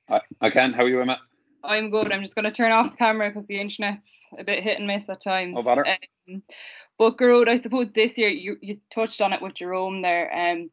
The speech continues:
Speaker 2: you know, maybe being a, a, you can't be a standing target. Like, do you feel that you do have a target on your back? Like, you're obviously the hunted, not the hunters anymore. Like, what's that kind of change in mindset like?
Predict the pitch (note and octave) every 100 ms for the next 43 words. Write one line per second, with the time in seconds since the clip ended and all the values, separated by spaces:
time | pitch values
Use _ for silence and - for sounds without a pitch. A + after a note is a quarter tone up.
0 | _ - - - G3 F#3 F3+ F3+ F3+ F#3
1 | F3+ F3 - F#3+ - G3+ G3+ F3+ F3+ F3+
2 | - F#3 F#3 F3+ F3+ F#3+ F#3+ F3+ - F3+
3 | - G3+ G#3 - A3+ G3+ F3 F3+ G3+ G3+
4 | F#3+ F#3+ F#3+ F#3 F#3 F#3 F3+ F3+ F3+ F#3
5 | - F#3 E3+ F#3 F#3 F#3 G3+ - E3+ -
6 | F#3+ G3 F#3+ F3+ - _ _ _ - F#3
7 | - G3 G3 G3+ F#3 F3 F3 F3+ F3+ F#3
8 | F3+ F3 - - - A3 G#3+ G3+ F#3+ -
9 | F#3+ F#3+ G3 F#3 E3+ F#3 F#3 F#3 F3+ D#3+
10 | F3+ F3+ -